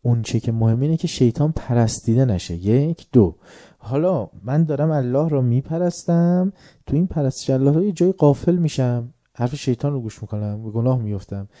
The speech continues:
برای این فرد توبه و استغفار رو گذاشتن دیگه.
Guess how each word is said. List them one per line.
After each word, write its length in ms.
برای 760
این 200
فرد 460
توبه 460
و 280
استغفار 560
رو 80
گذاشتن 540
دیگه. 400